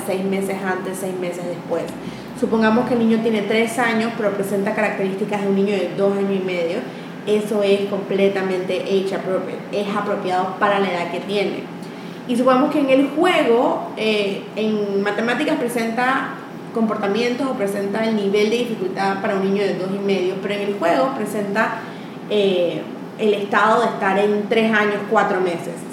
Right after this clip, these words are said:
Sigue siendo age appropriate, pero dentro de las primeras etapas del juego,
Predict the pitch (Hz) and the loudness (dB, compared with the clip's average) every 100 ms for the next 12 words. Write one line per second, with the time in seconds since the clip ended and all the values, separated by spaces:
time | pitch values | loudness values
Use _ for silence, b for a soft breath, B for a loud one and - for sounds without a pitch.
0 | - 240 226 226 220 214 202 196 185 185 | -6 -2 2 2 2 0 2 0 0 -2
1 | 180 170 175 - - - - 226 208 165 | -4 -2 -2 -2 -8 -8 -4 0 2 0
2 | - 185 202 202 196 175 170 185 185 202 | -2 0 0 0 0 -2 -2 -4 -4 -2
3 | 226 196 190 190 190 190 190 247 220 226 | -2 0 0 0 -2 -2 4 4 4 2